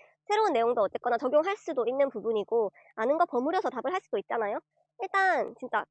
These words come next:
기본에 충실하시는 게 제일 중요하다, 이렇게 말씀드리고 싶고, 저도 그 당일날까지 그 단톡방에서 신유형 이런 거 계속 봤는데 볼수록 볼수록 헷갈리고 끝이 없는 거예요, 신유형은.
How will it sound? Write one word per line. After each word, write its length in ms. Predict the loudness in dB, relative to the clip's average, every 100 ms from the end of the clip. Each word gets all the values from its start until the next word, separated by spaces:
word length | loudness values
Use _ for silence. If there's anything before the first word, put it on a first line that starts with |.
| _
기본에 320 | -2 0 0
충실하시는 640 | 0 -2 -2 -4 -4 -6 -4
게 100 | -4
제일 160 | -2 -4
중요하다, 540 | -2 -4 -4 -8 -8 -12
이렇게 220 | -10 -6
말씀드리고 540 | -8 -6 -6 -4 -4 -6
싶고, 520 | -12 _ 2 2 0 _ _ _ _ _
저도 240 | 2 2
그 200 | 2 0
당일날까지 1400 | 2 2 2 2 2 2 0 0 0 0 2 4 4 2 0 _ _ _ _ _ _
그 80 | -4
단톡방에서 680 | -4 -4 2 4 6 4 0
신유형 580 | 2 2 2 0 -2 -2
이런 140 | -2
거 80 | -2
계속 400 | -2 0 0 -2
봤는데 420 | -2 -2 0 0 0
볼수록 460 | 0 0 -2 -2
볼수록 400 | 0 -2 2 0
헷갈리고 540 | 2 0 0 0 0 -2
끝이 160 | -4 0
없는 220 | 0 0 0
거예요, 220 | 2 0
신유형은. 840 | -2 -4 -2 -2 -2 -2 -2 -4